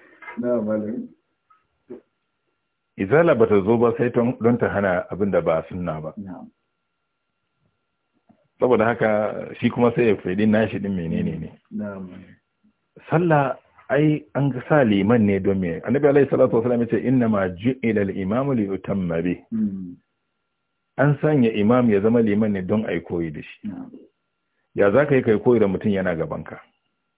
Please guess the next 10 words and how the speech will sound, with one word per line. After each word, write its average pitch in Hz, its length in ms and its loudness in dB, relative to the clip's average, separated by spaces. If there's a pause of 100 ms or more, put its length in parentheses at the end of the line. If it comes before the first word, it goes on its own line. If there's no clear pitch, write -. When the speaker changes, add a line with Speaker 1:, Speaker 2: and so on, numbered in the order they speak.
(2500)
Speaker 1:
Na'am. 104 140 -10
Speaker 2:
Ina 113 220 2
ka 135 120 0
gani 139 240 2
a 131 140 2
rubuce 95 400 0
cewa 95 400 4
za 107 160 2
ka 101 120 -6
tsaya 101 280 0